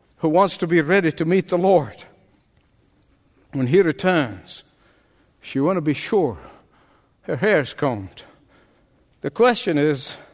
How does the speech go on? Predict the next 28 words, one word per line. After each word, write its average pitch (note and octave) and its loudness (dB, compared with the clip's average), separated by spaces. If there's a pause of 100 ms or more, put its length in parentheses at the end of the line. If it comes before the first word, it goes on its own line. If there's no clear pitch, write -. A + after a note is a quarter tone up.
(360)
are E3+ 2
you C4+ 2
ready? A2+ -2 (1040)
If F3 0
it F#3+ 4
is G3+ 0
today, G3+ 2
are F#3 0
you G3 2
ready? G#3+ 0 (1000)
Is D#3+ 0
your F3 4
hair A3+ 2
combed? A2 -4 (1400)
Spiritually F3+ 2
speaking, C3 -8 (840)
are D#3 -4
you F3 2
spiritually F#3+ 2
ready? D#3 -2 (1120)
First - 2
John A3 2
three A3+ -2
three G3 0
says, E3 2 (120)
"Everyone D4 4
who A#3 4
has B3+ 0